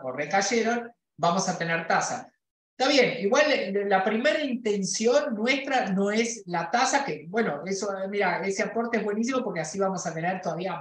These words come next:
más información. Pero una, una información que a mí me interesaba era ver con cuál tratamiento lográbamos efectividad, que yo creo que es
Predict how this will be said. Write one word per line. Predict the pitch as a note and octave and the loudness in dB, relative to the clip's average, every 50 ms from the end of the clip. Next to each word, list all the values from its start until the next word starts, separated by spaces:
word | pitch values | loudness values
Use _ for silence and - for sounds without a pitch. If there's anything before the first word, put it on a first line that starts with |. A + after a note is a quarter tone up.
| C#3+ D3+ | -8 -4
más | F3 G3 G3+ G3 - G3+ | -2 -2 -2 -2 -2 -4
información. | F3+ - F3 D#3 D#3 D3+ D3 - E3 C#3 - - - _ _ _ _ _ | -6 -6 -6 -6 -6 -6 -6 -6 -6 -8 -8 -10 -16 _ _ _ _ _
Pero | E3+ E3+ - - A3+ B3 | 0 4 4 6 6 6
una, | B3+ B3+ B3 A#3 A3+ G#3+ A3 - | 4 4 2 2 2 0 -2 -2
una | G#3 G#3+ A3+ A#3+ A#3+ | 0 0 2 2 2
información | A3+ - A3+ G#3+ G3 G3 F#3+ - A3+ A#3 A3+ | 2 0 0 0 0 0 -2 -2 -2 -2 0
que | A3+ G#3+ | 0 0
a | G#3+ | 0
mí | A3+ A3+ | 0 0
me | A#3 | 0
interesaba | A3 G#3+ G#3+ G3+ F#3+ F#3+ - A3+ A3+ A#3+ A#3 A3 A3 | -2 -2 -4 -6 -4 -4 -2 -2 0 2 2 2 2
era | G#3 G3+ F#3+ | 2 2 2
ver | G3+ G#3 A3+ A#3 - - - _ _ _ | 2 2 2 0 -2 -6 -14 _ _ _
con | - F#3 F#3 F#3 F#3 - - - | -2 0 0 2 0 -2 -4 0
cuál | A#3 B3+ C4 C#4 C#4 C#4 - | 2 4 4 4 4 2 0
tratamiento | B3+ A#3+ A3+ - G#3 G#3 G#3+ A#3 B3 A#3 A#3 A#3 - A#3+ A3+ | 0 0 0 0 -2 -2 0 -2 -2 0 -2 -2 -2 -2 -2
lográbamos | G3 F#3 F#3 G3 G#3 G#3 G3+ F#3+ F#3+ F3+ - - | 0 0 2 2 4 4 2 2 0 -2 -4 -4
efectividad, | F#3 E3+ - F3+ E3+ - - - F#3 F#3 G3 G#3+ G#3+ F#3 - | -6 -6 -6 -8 -10 -10 -10 -10 -6 -4 0 2 2 2 2
que | - C3+ - | -2 -4 -6
yo | - F3 E3 | -4 -4 -4
creo | F3 F3 E3 E3 | -4 -4 -4 -4
que | E3+ | -4
es | D#3+ - - | -6 -6 -8